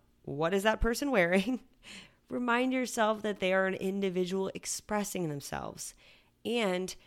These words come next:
they probably feel great in that outfit. I'm sure plenty of people have thought not so nice things about clothing that I've chosen to wear, but I'm wearing it because I like it,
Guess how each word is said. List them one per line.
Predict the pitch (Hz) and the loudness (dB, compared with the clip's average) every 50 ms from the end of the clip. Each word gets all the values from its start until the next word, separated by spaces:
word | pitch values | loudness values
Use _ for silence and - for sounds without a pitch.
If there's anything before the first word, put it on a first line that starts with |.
| _ _ _ - | _ _ _ -2
they | 262 302 | -2 -2
probably | 294 - 294 330 320 330 330 | 0 0 0 0 0 0 -2
feel | 277 - 339 320 294 | -2 -2 -2 -2 -2
great | 202 175 170 185 226 294 - | -2 -2 2 2 2 2 0
in | - 156 147 | -2 -2 -2
that | 143 139 139 | -2 -4 -4
outfit. | 135 117 - - - - - - - - - - _ _ _ _ _ _ - - - | -6 -8 -10 -12 -12 -12 -12 -12 -12 -16 -18 -18 _ _ _ _ _ _ -12 -6 -4
I'm | 214 240 254 | -4 -2 -2
sure | - - 269 262 | -2 -2 -4 -4
plenty | 254 269 262 262 262 254 262 262 269 | -4 -4 -2 0 0 0 0 0 0
of | 254 254 | -2 -2
people | - 233 202 - 220 214 | -4 -6 -4 -2 0 0
have | 208 - | 0 2
thought | - 202 196 180 165 | 4 4 4 4 2
not | 170 160 143 170 196 190 - | 0 -2 0 0 0 -2 -2
so | - 226 208 | -6 -6 -6
nice | 196 185 180 180 185 - | -6 -6 -4 -6 -6 -6
things | - 175 175 175 165 | -6 -6 -4 -4 -4
about | 165 165 165 165 156 - - - | -2 0 0 0 0 -2 -6 -6
clothing | - 180 170 180 180 185 180 165 | -2 0 0 0 0 0 -2 -4
that | 143 - - | -4 -4 0
I've | - 170 180 196 190 | 0 2 2 0 -2
chosen | - - 156 151 143 147 139 139 | -4 -4 -2 -2 -2 -4 -6 -6
to | - 147 | -6 -4
wear, | 143 143 135 131 156 165 165 | -4 -2 0 0 2 0 0
but | 156 160 147 143 - - - - - - - - - _ _ | 0 -2 -4 -4 -6 -12 -18 -20 -20 -20 -20 -20 -20 _ _
I'm | - 233 247 262 | -2 0 2 2
wearing | 269 269 262 262 | 2 2 2 0
it | 262 226 | -2 -4
because | 262 - 262 269 226 | -2 0 0 0 2
I | 196 185 226 | 2 2 2
like | 262 202 139 - - - | 2 0 -2 -2 -4 -8
it, | - - | -10 -12